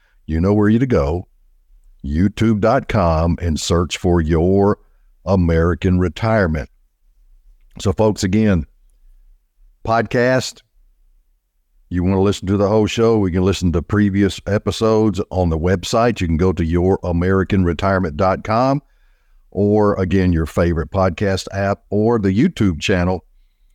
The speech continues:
So you can check out our videos and subscribe to watch weekly highlights. So, folks, on our YouTube channel, we don't have the entire show. We just have little snippets of what we feel like are some of the most important, um,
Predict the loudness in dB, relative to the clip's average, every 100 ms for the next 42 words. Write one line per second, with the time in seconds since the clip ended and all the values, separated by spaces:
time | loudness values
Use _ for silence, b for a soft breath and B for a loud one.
0 | _ -10 -6 -4 0 0 2 2 0 2
1 | 0 2 2 2 0 0 -2 -2 -6 -4
2 | 0 0 0 -2 -2 -2 -2 -2 -2 0
3 | 0 0 0 0 0 0 -4 -6 -4 -2
4 | -2 -2 0 2 0 2 0 0 -2 -2
5 | -4 -10 _ _ _ -4 0 0 0 0
6 | 2 0 0 0 0 0 0 0 0 0
7 | 0 0 0 0 0 0 0 0 0 -2
8 | -2 -2 -2 -2 -6 -18 _ _ _ _
9 | _ _ _ _ _ _ -8 -2 0 2
10 | 0 0 2 2 0 -2 -2 -2 0 0
11 | -2 0 -4 0 0 0 0 -4 -6 -6
12 | -2 0 0 -2 -2 -4 -8